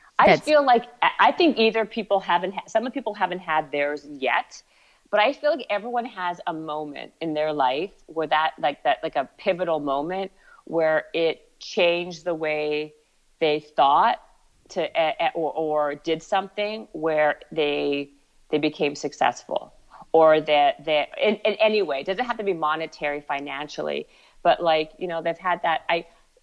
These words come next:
Speaker 1: you know, let's say Oprah calls it that aha moment. I call it my Keanu moment,
Speaker 2: Mm-hmm.
Speaker 1: because it was that, it was in that moment that I re-, recognized and realized how, what, what you could do to kind of get, you know, to kind of move,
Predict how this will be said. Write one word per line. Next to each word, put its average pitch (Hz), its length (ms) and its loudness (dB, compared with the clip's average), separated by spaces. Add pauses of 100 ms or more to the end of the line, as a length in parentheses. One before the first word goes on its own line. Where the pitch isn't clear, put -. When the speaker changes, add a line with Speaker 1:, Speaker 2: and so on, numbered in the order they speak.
(120)
Speaker 1:
you 202 140 -2
know, 151 120 -2
let's 175 220 -2
say 202 200 -2
Oprah 190 320 2
calls 170 360 2
it 156 120 -10
that 151 180 2
aha 156 360 0
moment. 160 460 -6
I 160 100 2
call 151 260 0
it - 100 -4
my 143 120 0
Keanu 139 420 -6
moment, 131 280 -8
Speaker 2:
Mm-hmm. 185 40 0
Speaker 1:
because 160 280 2
it 160 100 2
was 156 120 -2
that, 160 240 2
it 175 100 2
was 160 160 0
in 165 120 -8
that 156 280 -4
moment 147 420 -4
that 151 120 2
I 147 240 -2
re-, 147 240 0
recognized 143 600 -2
and 135 80 -20
realized 135 520 -8 (320)
how, 147 520 4
what, 143 300 -4
what 160 220 -2
you 156 80 -2
could 151 280 -6
do 131 380 -2 (220)
to 170 120 -6
kind 151 180 0
of 139 80 0
get, - 420 2 (180)
you 165 140 -2
know, 143 360 -4 (460)
to 185 120 0
kind 156 200 2
of 143 140 -2
move, 151 240 0